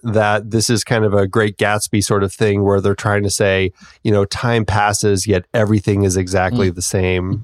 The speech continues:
Speaker 2: <laughs>
Speaker 1: You know, "Time passes, yet nothing changes." But I really have a hard time just believing that that's exactly what their intention was. <laughs> Although, I will say,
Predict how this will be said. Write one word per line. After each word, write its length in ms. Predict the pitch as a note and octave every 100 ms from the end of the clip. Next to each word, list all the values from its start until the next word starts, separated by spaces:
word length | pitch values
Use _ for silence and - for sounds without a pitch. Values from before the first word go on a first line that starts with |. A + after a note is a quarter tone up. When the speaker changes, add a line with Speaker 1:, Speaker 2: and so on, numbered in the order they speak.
| -
Speaker 2:
<laughs> 100 | -
Speaker 1:
You 80 | F#2+
know, 140 | F2+
"Time 300 | F2 A#2 G#2
passes, 380 | F#2+ G#2 G2 G2
yet 160 | G2 F2+
nothing 340 | G2 A2 G2
changes." 520 | - G2 F#2+ F#2+ F#2+ - - - -
But 220 | B2+ B2 -
I 100 | A#2+
really 320 | A#2+ B2+ A#2+
have 120 | G#2+
a 60 | G2+
hard 180 | G#2
time 180 | G#2 G2
just 200 | F#2+ F#2
believing 400 | G#2 F#2+ G2 F#2+
that 160 | F#2+ F2+
that's 240 | F#2+ G2+
exactly 480 | G#2+ F#2+ F#2 F#2+ G2+
what 140 | G2 F#2+
their 140 | F#2+
intention 540 | F2+ - F#2+ F#2 G2+
was. 380 | G2+ G#2 A#2+ - _ _ _ _ _ _ -
<laughs> 80 | G2+ - - - - C#4+ - - F3+ - C4+ - -
Although, 400 | D3+ E3+ - -
I 100 | D#3
will 260 | C#3 C#3+ C3
say, 320 | C3 G2